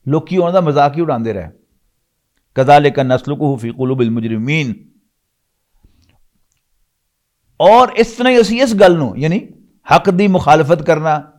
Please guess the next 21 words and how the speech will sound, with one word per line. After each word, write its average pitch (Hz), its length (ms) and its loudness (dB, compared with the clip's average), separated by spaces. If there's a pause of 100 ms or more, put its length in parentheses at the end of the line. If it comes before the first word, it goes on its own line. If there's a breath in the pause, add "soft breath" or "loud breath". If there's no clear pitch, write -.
(880)
ਸੱਚੀ 185 320 -2
ਗੱਲ 175 200 6
ਨੂੰ 175 140 4
ਨੀਵਾਂ 160 280 6
ਕਰਨਾ, 151 480 2 (1200)
ਇਹ, 233 260 4 (580)
ਇਹ 233 100 6
ਸਮਝੋ 220 320 6
ਕਿ 220 160 0
ਅਸੀਂ 233 420 -2 (260)
ਗੁਨਾਹਗਾਰਾਂ 180 640 4
ਦੇ 214 100 6
ਦਿਲ 185 280 4
ਦੇ 208 100 6
ਵਿੱਚ 202 200 -2
ਆਪ 180 240 2
ਪਾਇਆ 156 240 6
ਹੋਇਆ। 107 260 -2 (300)
"ਲਾ 135 140 6
ਯੁਮਿਨੂਨ 160 480 2
ਬਿਹੀ," 131 460 -4